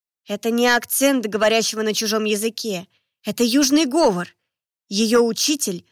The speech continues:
выходец из Ведера. Это и есть ключ. Это не просто история о сотворении мира,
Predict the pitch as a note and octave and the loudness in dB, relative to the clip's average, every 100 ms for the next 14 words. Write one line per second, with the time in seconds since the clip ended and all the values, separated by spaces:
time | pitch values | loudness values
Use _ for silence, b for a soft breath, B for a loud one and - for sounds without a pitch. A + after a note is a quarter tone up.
0 | _ _ - A#3+ D4 C#4 A3 A#3 A3 A#3 | _ _ -4 0 2 0 -2 -2 -2 2
1 | C4+ F#3 F3 F3 - _ _ _ _ - | 2 0 -6 -8 -18 _ _ _ _ -2
2 | A#3+ A#3+ A#3+ C4 C4 C#4+ B3+ - - C4 | 0 2 2 4 4 2 0 -4 -2 2
3 | C#4+ F#3+ - - _ _ _ _ _ _ | 2 0 -4 -8 _ _ _ _ _ _
4 | _ G3 F#3+ F#3+ F#3+ G#3+ A3+ - G3 F#3 | _ -12 -8 -6 -6 -4 -4 -4 -6 -6
5 | - G#3+ G3+ F3+ F3+ F#3+ F3+ G3+ G3 G3 | -6 -4 -2 -2 -4 -6 -8 -4 -2 0
6 | G3 G3+ G#3 G#3 F3+ E3+ | 0 0 0 0 0 -4